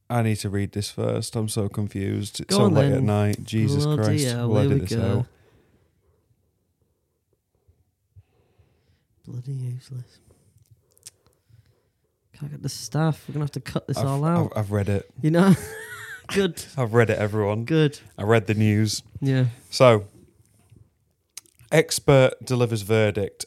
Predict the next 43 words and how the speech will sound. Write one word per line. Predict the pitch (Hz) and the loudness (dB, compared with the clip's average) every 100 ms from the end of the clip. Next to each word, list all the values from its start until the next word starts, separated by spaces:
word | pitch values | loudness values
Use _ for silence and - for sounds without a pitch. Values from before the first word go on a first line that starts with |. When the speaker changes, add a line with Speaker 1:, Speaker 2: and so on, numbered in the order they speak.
| - | -6
Speaker 1:
as | 113 | -6
what | 110 117 123 120 - - 202 | -4 0 2 2 -2 -10 -8
has | 123 101 | -12 -6
been | 110 107 | -6 -4
seen | - 113 107 | -6 -6 -6
standing | - 117 113 104 101 101 - | -4 -4 -2 -4 -4 -6 -10
up | - | -12
and | 113 | -8
waving | 110 110 107 101 | -4 -2 -2 -6
at | 95 | -8
Chinese | - 104 101 101 95 | -8 -6 -4 -4 -6
zoo. | 101 101 101 - _ _ _ _ _ - | -6 -6 -8 -14 _ _ _ _ _ -14
Speaker 2:
At | - | -12
a | |
Chinese | 135 143 139 135 | -4 -2 0 -2
Speaker 1:
You, | 147 147 | -6 -6
Speaker 2:
zoo. | |
Speaker 1:
you've | 117 104 | -6 4
got | 143 | 6
Speaker 2:
Oh, | |
Speaker 1:
to | 123 | 8
have | - | 4
Speaker 2:
that | 143 | 2
Speaker 1:
seen | 110 | 2
Speaker 2:
fucking | - 147 | 2 2
Speaker 1:
it. | 123 | 2
Speaker 2:
bear, | 160 208 185 123 | 2 4 4 4
wasn't | 131 | 6
Speaker 1:
Yeah, | 131 117 | 8 6
Speaker 2:
it? | - | 2
Yeah. | 165 185 | 4 6
Speaker 1:
yeah, | 123 | 6
it's | 123 | 6
a | 117 | 0
sun | 120 127 | 2 4
bear. | 123 117 113 113 - | 6 4 4 0 0
Speaker 2:
God | 202 185 | 2 2
Christ. | - 202 214 - - | 2 4 4 2 0
So | - 175 | 0 2
that, | 180 | 2
that | 202 214 - | 2 0 0
last | 208 214 - | 0 2 4
dude | 147 135 143 - | 6 6 4 2